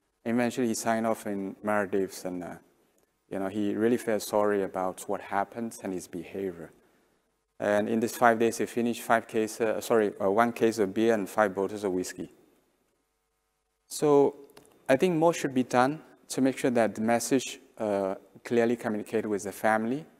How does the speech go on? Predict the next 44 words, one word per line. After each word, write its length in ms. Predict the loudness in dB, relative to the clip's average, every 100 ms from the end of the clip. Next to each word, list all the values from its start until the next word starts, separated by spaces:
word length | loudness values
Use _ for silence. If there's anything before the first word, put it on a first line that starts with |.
| -10
they 100 | -4
have 200 | -4 0
good 160 | -2
understanding, 720 | 0 -6 -6 -4 -2 -2 -4 -8
so 220 | -6 -4
they 100 | -2
can 220 | -4 -8
support, 680 | -6 -6 -8 -6 -2 -2 -6 -14 _
uh, 160 | -8 -8
the 160 | -6 -8
spouse 380 | -2 -2 -2
at 100 | -6
sea 220 | -6 -6 -6
in 80 |
a 20 | -6
meaningful 480 | -6 -6 -6 -8
way, 240 | -6 -6 -8 -14 _ _ _ _ -20 _ _ _ _ _ _ _ _ _
uh, 320 | -2 0 0 -2 -2
as 200 | -2 -2
well 100 | -4
as 120 | -4
the 80 | -12
kids. 460 | -10 -12 -12 -18 -20 _ _ _
Right? 140 | -20 _ _ _ _ _ _ _ _
It's 120 | -2
tough, 480 | 2 2 4 2 -4
uh, 360 | -4 -2 -2 -4 -8
to 160 | -8
have 260 | -2 0 0
the 80 | -2
husband 460 | -2 -4 -4 -6
away 500 | -4 -2 -2 -4 -6 _ -6
and 320 | -4 -4 -6
to 100 | -10
support 360 | -10 -8 -6 -6
the 40 |
f-, 160 | -10 -20 _ _ _
whole 100 | -8
family 420 | -4 -4 -4 -6
just 240 | -8 -12 -6
by 160 | -6
the 100 | -4
wife 320 | -4 -4 -6
itself. 520 | -12 -14 -8 -8 -8